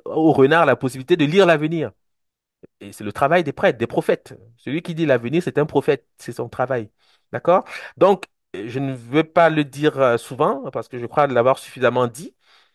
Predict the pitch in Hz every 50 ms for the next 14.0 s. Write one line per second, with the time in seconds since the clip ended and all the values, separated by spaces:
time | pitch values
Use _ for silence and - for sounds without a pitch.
0 | _ _ _ - - - - 76 98 110 - _ 110 104 101 113 143 165 156 131
1 | 120 - 165 165 - - 151 151 160 165 156 135 123 120 - 185 - - 135 135
2 | 135 147 160 160 170 135 110 104 - _ _ _ _ _ _ _ _ _ _ _
3 | _ _ _ _ _ _ _ _ _ _ _ _ _ _ _ _ _ _ _ _
4 | _ _ 95 104 - - 156 160 156 151 143 131 117 - 135 - - 135 151 208
5 | 302 - 139 - - - 139 120 117 123 131 156 180 185 - 143 120 - - -
6 | - - - _ _ _ - 208 202 - - - 165 156 143 135 165 165 156 -
7 | - - _ - 240 180 139 - _ _ _ _ - - _ _ 101 113 131 127
8 | 127 123 - - - - 196 196 190 180 165 139 147 165 165 143 139 135 156 139
9 | 139 131 135 147 143 131 - 131 123 131 143 - - 123 - 147 139 143 139 143
10 | 139 147 143 - _ - 151 143 143 139 - 156 135 120 117 - - 160 160 -
11 | - - - - 120 120 - 156 151 151 - - - - - _ - 147 151 -
12 | 135 151 - - 127 - - 120 - 143 143 - - 113 - - 139 151 180 208
13 | - _ _ _ _ _ _ _ _ - 110 - 180 190 190 - 170 170 170 170
14 | -